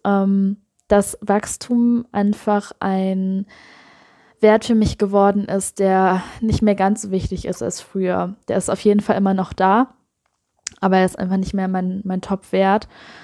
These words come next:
Und was sich für mich über die Zeit einfach herauskristallisiert hat als mein aktueller Relationship Purpose, ist, ähm,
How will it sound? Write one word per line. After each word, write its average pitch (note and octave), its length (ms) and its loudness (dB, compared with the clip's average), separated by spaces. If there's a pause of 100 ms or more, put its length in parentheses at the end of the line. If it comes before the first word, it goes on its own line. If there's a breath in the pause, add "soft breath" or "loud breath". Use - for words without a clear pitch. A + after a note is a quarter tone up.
(260 loud breath)
Und G3+ 380 2
was G#3 180 2
sich G#3 180 0
für G#3+ 140 -4
mich A3 260 2
über G#3 160 0
die G3 160 2
Zeit G3+ 300 0
einfach G3 400 -2
herauskristallisiert F#3+ 1120 0
hat G3 220 -4
als - 180 -4
mein A3+ 480 4
aktueller G3+ 540 0
Relationship G3+ 560 -2
Purpose, G3 480 -2 (640 loud breath)
ist, - 400 -2
ähm, F#3 600 2